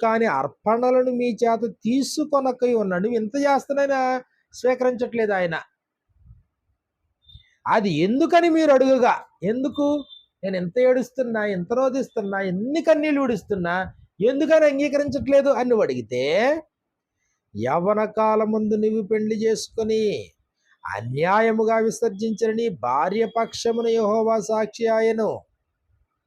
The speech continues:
అది నీకు తోటిదై నీవు చేసిన నిబంధనకు పాత్రురాలు కదా." నువ్వు నిబంధన చేసావు కదా, నిబంధన ఏంటి? ఇదిగో మరణం తప్ప ఎవరు మనల్ని వి-, విడగొట్టరు,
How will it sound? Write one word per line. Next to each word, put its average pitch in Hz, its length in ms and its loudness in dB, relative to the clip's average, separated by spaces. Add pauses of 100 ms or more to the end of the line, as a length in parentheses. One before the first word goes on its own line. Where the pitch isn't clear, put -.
(560)
అది 202 240 2
నీకు 147 400 -2
తోటిదై 214 680 0
నీవు 220 360 -2
చేసిన 180 340 -2
నిబంధనకు 233 960 -4
పాత్రురాలు 202 600 -2
కదా." 147 460 -4
నువ్వు - 600 -8
నిబంధన 262 520 -2
చేసావు 277 320 0
కదా, 277 200 0
నిబంధన 262 420 0
ఏంటి? 294 540 -2 (1160)
ఇదిగో 269 260 0
మరణం 247 420 0
తప్ప 254 280 0
ఎవరు 247 380 4
మనల్ని 247 320 0
వి-, 226 280 2
విడగొట్టరు, 202 840 0